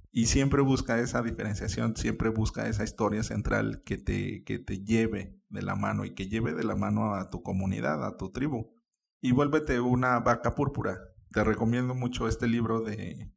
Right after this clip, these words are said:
de Seth Godin, que es justo lo que nos dice es que cómo podemos destacar si quere-, si seguimos haciendo todo igual, si no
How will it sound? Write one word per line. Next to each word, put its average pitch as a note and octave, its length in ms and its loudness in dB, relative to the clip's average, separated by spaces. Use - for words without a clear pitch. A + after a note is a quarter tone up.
de G2 160 -4
Seth G2+ 220 -2
Godin, A2 420 -2
que B2+ 160 6
es C3 120 2
justo C3 1000 -2
lo G#2+ 180 -4
que A#2+ 120 0
nos A#2 160 2
dice A#2+ 200 -2
es - 100 -2
que - 180 -4
cómo C3+ 300 0
podemos B2+ 400 0
destacar - 720 -4
si G2 640 -6
quere-, G#2+ 380 0
si G#2+ 200 -2
seguimos A2+ 500 0
haciendo G#2+ 420 -2
todo G#2+ 280 -2
igual, A2 460 -4
si G2+ 260 -6
no G#2+ 500 2